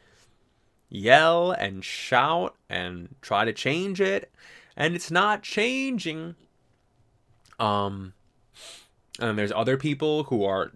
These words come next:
who don't realize how fucked over they are by the system, but they're poor like us, and they, okay, I wouldn't say I'm poor.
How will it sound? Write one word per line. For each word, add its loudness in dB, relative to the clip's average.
who -4
don't -2
realize 0
how 0
fucked -4
over 0
they 2
are 6
by 4
the 0
system, -4
but -6
they're 2
poor 0
like 2
us, 2
and -4
they, 0
okay, -6
I 4
wouldn't -2
say -6
I'm -12
poor. -8